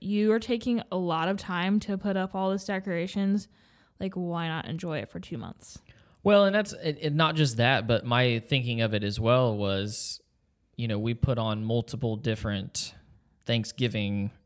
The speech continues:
Speaker 2: you know, parties and things. There's a lot going on. So I'm like, "Why not have your decorations out?" Because,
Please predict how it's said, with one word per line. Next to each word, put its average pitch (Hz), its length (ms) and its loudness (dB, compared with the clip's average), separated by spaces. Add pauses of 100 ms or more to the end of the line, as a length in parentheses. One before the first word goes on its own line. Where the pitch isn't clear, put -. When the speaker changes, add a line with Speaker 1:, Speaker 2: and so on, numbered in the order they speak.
(240)
Speaker 2:
you 104 100 -2
know, 90 80 -2
parties 101 540 -4
and 101 120 -12
things. - 400 -8
There's 110 220 -2
a 117 60 2
lot 110 340 2
going 107 280 -2
on. 139 360 0
So - 160 -2
I'm 117 80 0
like, 101 140 -4
"Why 110 240 0
not 123 260 2
have 113 460 0
your 107 180 -4
decorations 110 680 -2
out?" 107 260 0
Because, 101 640 -2